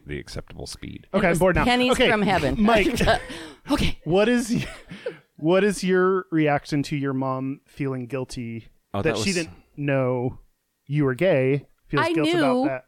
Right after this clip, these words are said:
Speaker 3: I felt like I knew or had sort of, uh, a knowing. And then when he got married, I'm like, "Maybe he's bi. La, la, la.
Speaker 1: The
Speaker 3: Don't
Speaker 1: first
Speaker 3: wanna know."
Speaker 1: time. The first time.
Speaker 3: Right.
Speaker 2: Yeah.
Speaker 3: The first
Speaker 2: To the,
Speaker 3: marriage,
Speaker 2: to the
Speaker 3: yeah,
Speaker 2: woman.
Speaker 3: to the
Speaker 2: Yeah.
Speaker 3: woman.
Speaker 1: To that cunt.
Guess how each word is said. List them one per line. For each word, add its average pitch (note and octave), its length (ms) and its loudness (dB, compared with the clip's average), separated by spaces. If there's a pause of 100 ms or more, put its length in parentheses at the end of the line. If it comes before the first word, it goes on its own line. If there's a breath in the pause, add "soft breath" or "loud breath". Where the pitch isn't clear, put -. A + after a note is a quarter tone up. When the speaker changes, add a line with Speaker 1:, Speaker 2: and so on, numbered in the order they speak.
Speaker 3:
I A#3 100 0
felt - 360 0
like C#4 220 0
I G#3 100 2
knew G#3 640 0
or E3+ 200 0 (840 soft breath)
had F#3 420 -2
sort G3 240 -2
of, F3+ 140 0 (340)
uh, E3+ 140 2 (240)
a G3+ 160 0
knowing. G3+ 680 0 (240)
And G#3 160 -2
then A3 120 2
when A3+ 100 4
he B3 60 4
got G#3+ 180 0
married, C4+ 280 0
I'm G#3+ 100 -2
like, F#3+ 240 -6 (240)
"Maybe E3 260 -8
he's D4 180 -6
bi. G4 120 -10
La, G#4+ 140 -8
la, A4 80 -6 (300)
la. E5+ 60 0 (320)
Speaker 1:
The - 60 0
Speaker 3:
Don't - 80 -2
Speaker 1:
first A#3 260 2
Speaker 3:
wanna E4+ 120 4
know." D#4 140 4
Speaker 1:
time. - 120 -14
The B2+ 60 -16
first G2 220 -2
time. C#2 200 -6
Speaker 3:
Right. F#3+ 200 -2 (120)
Speaker 2:
Yeah. C3 100 -4
Speaker 3:
The - 80 0
first A#3 220 0
Speaker 2:
To G3 60 0
the, - 80 0
Speaker 3:
marriage, D3+ 180 0
Speaker 2:
to F3 60 -4
the D#3 40 0
Speaker 3:
yeah, - 80 0
Speaker 2:
woman. A2+ 100 -4
Speaker 3:
to - 100 -6
the A3 80 2
Speaker 2:
Yeah. F#3 60 2
Speaker 3:
woman. D3 360 0
Speaker 1:
To - 80 -10
that E2+ 160 -4
cunt. D2 240 -6